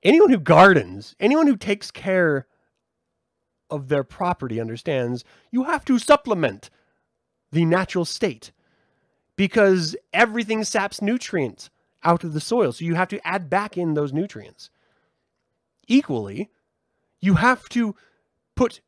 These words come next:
time and energy into individuals in order to see them grow.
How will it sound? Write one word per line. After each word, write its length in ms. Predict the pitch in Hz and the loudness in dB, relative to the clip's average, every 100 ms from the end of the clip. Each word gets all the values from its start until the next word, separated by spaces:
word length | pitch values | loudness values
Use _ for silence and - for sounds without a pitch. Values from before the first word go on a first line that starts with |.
| _ | _
time 480 | - 233 277 277 247 220 | -10 -2 0 0 -2 -6
and 160 | 202 | -8
energy 500 | - 220 277 151 143 | -4 -2 0 -2 -4
into 260 | 165 160 180 | -4 -2 -2
individuals 920 | 175 160 139 131 247 127 90 113 180 - _ _ _ _ _ _ _ _ _ _ _ _ _ | -2 -2 -2 -2 -4 -4 -10 -10 -12 -14 _ _ _ _ _ _ _ _ _ _ _ _ _
in 140 | 190 214 | -2 4
order 280 | 226 254 208 | 6 6 2
to 140 | 247 | -2
see 240 | - 262 | 0 0
them 240 | 262 269 196 | 4 2 2
grow. 680 | 156 180 320 214 - 190 | 2 8 8 8 2 -10